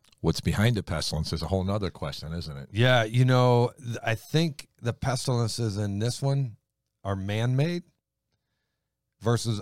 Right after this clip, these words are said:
Speaker 2: other pestilences that we see that God brought on or, or were just natural in certain areas.
Speaker 1: How about this? Satan inspired and man delivered.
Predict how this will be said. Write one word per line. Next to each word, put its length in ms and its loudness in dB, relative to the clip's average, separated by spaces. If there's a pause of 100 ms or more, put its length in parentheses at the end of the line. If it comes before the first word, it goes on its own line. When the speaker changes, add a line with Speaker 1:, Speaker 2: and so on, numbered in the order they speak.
Speaker 2:
other 220 2
pestilences 680 -2
that 160 0
we 120 -2
see 360 -2
that 360 -6
God 300 0
brought 260 2
on 200 2
or, 260 2
or 200 2
were 100 2
just 220 -4
natural 440 2
in 60 -2
certain 280 -4
areas. 380 -2
Speaker 1:
How 60 -2
about 200 -2
this? 200 -2
Satan 380 -4
inspired 560 -2
and 160 0
man 220 0
delivered. 440 -2